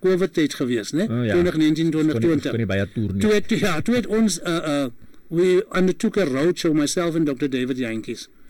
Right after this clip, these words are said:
Speaker 1: A roadshow in twenty twenty November throughout the country, uh, establishing,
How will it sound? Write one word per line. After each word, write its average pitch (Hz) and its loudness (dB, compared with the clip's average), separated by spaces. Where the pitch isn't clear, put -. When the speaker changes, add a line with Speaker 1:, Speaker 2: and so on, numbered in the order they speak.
Speaker 1:
A 151 -2
roadshow 196 0
in 170 0
twenty 175 2
twenty 190 0
November 151 2
throughout 190 0
the 208 0
country, 196 0
uh, 143 0
establishing, 196 2